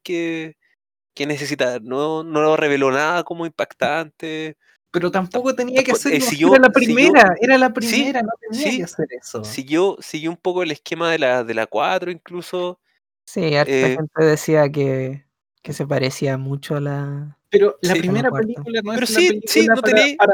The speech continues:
Speaker 1: no tenía
Speaker 2: para,
Speaker 1: que,
Speaker 2: para
Speaker 1: no
Speaker 2: cambiar
Speaker 1: tenía
Speaker 2: el
Speaker 1: que ser algo
Speaker 2: mundo, que
Speaker 1: importante.
Speaker 2: presentar a los personajes,
Speaker 1: Sí.
Speaker 2: presentar a la historia y
Speaker 1: Exacto.
Speaker 2: presentar los problemas. Y eso la película lo cumple.
Speaker 1: Exacto. Sí, no, sí, por es-, por eso la, la,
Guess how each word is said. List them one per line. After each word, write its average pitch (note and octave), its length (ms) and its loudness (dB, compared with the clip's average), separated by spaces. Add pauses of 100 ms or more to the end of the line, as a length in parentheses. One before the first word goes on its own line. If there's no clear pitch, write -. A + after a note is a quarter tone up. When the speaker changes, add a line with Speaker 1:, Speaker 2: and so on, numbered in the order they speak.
Speaker 1:
no F#3+ 160 0
tenía A3 140 6
Speaker 2:
para, F3+ 200 4
Speaker 1:
que, A#3+ 300 -2
Speaker 2:
para G3 140 8
Speaker 1:
no F3+ 40 4
Speaker 2:
cambiar F#3+ 160 -2 (120)
Speaker 1:
tenía G#3 80 8
Speaker 2:
el G#3 80 6
Speaker 1:
que F#3 40 -2
ser G3+ 140 2
algo A#3+ 40 2
Speaker 2:
mundo, A#3+ 100 -2
que - 40 -2
Speaker 1:
importante. - 460 -6
Speaker 2:
presentar F3+ 600 4
a B3 60 6
los B3 140 4
personajes, A#3 640 -4
Speaker 1:
Sí. C#4 120 -4
Speaker 2:
presentar D#3+ 520 -2
a A#3+ 80 4
la A3+ 60 0
historia C4+ 480 -2
y A#3+ 60 -8
Speaker 1:
Exacto. G#3 80 -2 (200)
Speaker 2:
presentar G#3+ 180 -2
los G#3 140 -4
problemas. C#3 400 0 (300)
Y A#3 180 2
eso D#4 380 -2
la G#3 160 -2
película A3 360 -2
lo F#3+ 140 -2
cumple. F3+ 380 -4
Speaker 1:
Exacto. - 140 -20 (200)
Sí, F4+ 520 -4
no, D4 100 -12
sí, C4+ 140 -10
por B3+ 140 -4
es-, C4 100 -6
por A#3+ 200 -8
eso C#4 180 -8 (120)
la, G#3 400 0
la, F3+ 160 -10